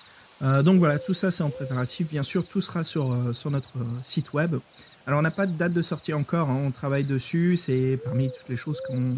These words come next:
qu'on essaye de développer, euh, pour, euh, dans Toast City. Donc voilà, ça vient au fur et à mesure, mais, euh, en tout cas c'est sûr que ça sortira, euh, euh, cet été. Euh, en tout cas, on vous tiendra au courant, euh, via chaque épisode du podcast.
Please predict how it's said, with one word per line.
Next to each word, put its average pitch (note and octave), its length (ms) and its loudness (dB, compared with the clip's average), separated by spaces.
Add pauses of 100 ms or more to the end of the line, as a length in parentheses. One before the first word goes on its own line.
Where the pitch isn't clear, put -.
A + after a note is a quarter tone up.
(180)
qu'on B2+ 120 -10
essaye B2+ 200 -4
de D3 60 -4
développer, C#3 480 0
euh, B2 140 0 (240)
pour, C3+ 220 -6
euh, C3+ 40 -6 (440)
dans C#3+ 160 0
Toast C3 240 -4
City. E3+ 260 -6 (480)
Donc G3 80 4
voilà, D#3+ 180 4
ça G#3 140 0
vient F3 180 4
au - 20 2
fur E3+ 140 -2
et - 20 0
à A#2+ 40 0
mesure, C#3+ 420 0
mais, D3+ 320 2
euh, C#3+ 100 2
en C3 180 2
tout B2 140 -12
cas C#3 120 -10
c'est - 160 -8
sûr D3 160 -10
que - 60 -16
ça D#3 80 -14
sortira, A#2+ 560 -8 (580)
euh, B2 40 -8
euh, A#2 200 -2
cet - 220 -8
été. A2 200 -8 (600)
Euh, C3+ 140 2
en C#3 120 2
tout F3+ 100 0
cas, G3+ 200 0
on F3 40 0
vous F#3 100 4
tiendra F3+ 300 0
au C#3 60 0
courant, C#3+ 440 0
euh, B2+ 320 0 (580)
via D3 80 -2
chaque C#3 220 -4
épisode C3 320 -4
du B2+ 60 -4
podcast. - 440 -20